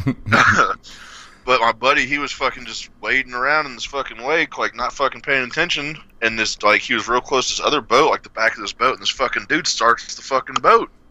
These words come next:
Speaker 1: Mm.
Speaker 2: Like, I jumped in and grabbed him,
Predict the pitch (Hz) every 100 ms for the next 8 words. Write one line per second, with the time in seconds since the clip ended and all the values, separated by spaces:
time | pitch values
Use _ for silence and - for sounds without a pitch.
0 | _ 82 92 98 92 82 76 80 - -
1 | - - - - _ - 107 101 104 -
2 | - - - 143 147 147 139 - 123 156
3 | 117 110 135 196 - 127 185